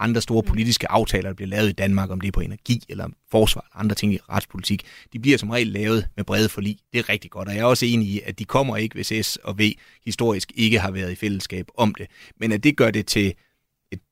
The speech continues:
Speaker 1: værdifællesskab at være i regering sammen, øh, det, det tror jeg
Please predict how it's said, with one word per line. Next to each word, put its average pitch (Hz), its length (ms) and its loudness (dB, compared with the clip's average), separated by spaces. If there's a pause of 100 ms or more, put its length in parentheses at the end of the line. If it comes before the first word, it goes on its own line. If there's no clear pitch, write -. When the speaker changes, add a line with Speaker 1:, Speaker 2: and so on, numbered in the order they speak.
Speaker 1:
værdifællesskab 104 880 0 (120)
at 101 120 -2
være 101 280 2 (100)
i 95 260 -8 (380)
regering 107 400 -2
sammen, - 380 -12 (400)
øh, 98 240 0 (160)
det, 139 140 2 (180)
det 131 160 4
tror - 480 2
jeg 90 160 -6